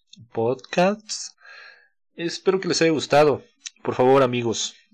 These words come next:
si alguna vez han sido tóxicos, evítenlo. Ah, les voy a dejar el link del, del test, ¿no? Para que ahí lo chequen y me lo compartan en redes sociales que les dejo abajo del video en YouTube o en Spotify.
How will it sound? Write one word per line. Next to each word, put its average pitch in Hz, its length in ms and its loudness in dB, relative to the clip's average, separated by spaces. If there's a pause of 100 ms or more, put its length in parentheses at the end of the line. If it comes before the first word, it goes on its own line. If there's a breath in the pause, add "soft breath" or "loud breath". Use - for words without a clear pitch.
si - 180 -6
alguna 123 300 -6
vez 127 340 0
han 120 140 0
sido 117 240 -2
tóxicos, - 720 -8
evítenlo. 110 760 -16 (560)
Ah, 165 180 4
les 143 140 0
voy 175 80 4
a 170 40 8
dejar 156 220 6
el 127 160 4
link 117 260 -2
del, 98 560 -4 (220)
del 90 180 -8
test, 95 320 -8
¿no? 110 420 -16 (320)
Para 107 180 -6
que 117 120 -2
ahí 127 300 -4 (160)
lo 110 140 -6
chequen 113 420 -6
y 92 260 -18
me 113 180 -2
lo 113 100 2
compartan 120 520 2
en 110 100 -4
redes 110 220 -2
sociales 110 580 -4 (440 loud breath)
que 117 80 -2
les 113 160 2
dejo 113 180 -2
abajo 113 300 -2
del 98 340 -8 (480 loud breath)
video 156 180 0
en 165 60 -2
YouTube 185 420 0 (200)
o 139 120 2
en 185 80 2
Spotify. 170 600 -4